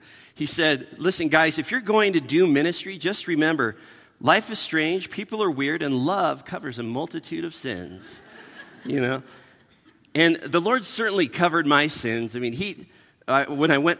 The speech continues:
later on to, uh, come to a saving knowledge of Jesus, he covered me.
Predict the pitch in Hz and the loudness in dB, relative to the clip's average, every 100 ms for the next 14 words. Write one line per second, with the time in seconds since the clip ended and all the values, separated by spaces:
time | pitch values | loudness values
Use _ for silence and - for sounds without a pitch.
0 | - - 139 147 139 143 139 - 143 120 | -4 0 2 4 4 4 0 -2 -4 -4
1 | 107 - - - - _ _ _ _ - | -8 -12 -20 -20 -20 _ _ _ _ -2
2 | 165 127 - - 165 147 131 131 139 123 | 0 0 -2 0 2 4 4 4 2 -2
3 | 95 131 135 131 147 - - _ - _ | -8 -2 -2 0 -4 -6 -18 _ -20 _
4 | _ _ _ _ - 202 - 143 117 123 | _ _ _ _ -10 -8 -4 -2 0 -2
5 | 117 123 139 | -2 -4 -6